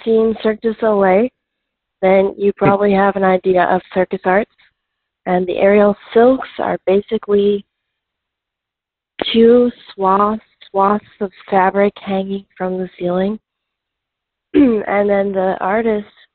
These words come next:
Speaker 1: will climb up the silks, do tricks within the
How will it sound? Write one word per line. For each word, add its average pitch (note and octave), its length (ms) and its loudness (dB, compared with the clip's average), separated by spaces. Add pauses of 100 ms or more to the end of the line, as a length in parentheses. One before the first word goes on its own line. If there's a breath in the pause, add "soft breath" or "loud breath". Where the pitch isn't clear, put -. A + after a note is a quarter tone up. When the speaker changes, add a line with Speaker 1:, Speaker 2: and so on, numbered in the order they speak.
(400)
Speaker 1:
will F3+ 140 -12
climb F#3+ 380 -4
up G#3+ 200 -2
the G#3+ 100 -2 (100)
silks, G#3+ 400 0 (680)
do F3+ 200 -4
tricks G3+ 360 -2
within G3+ 320 -2
the G#3 100 -2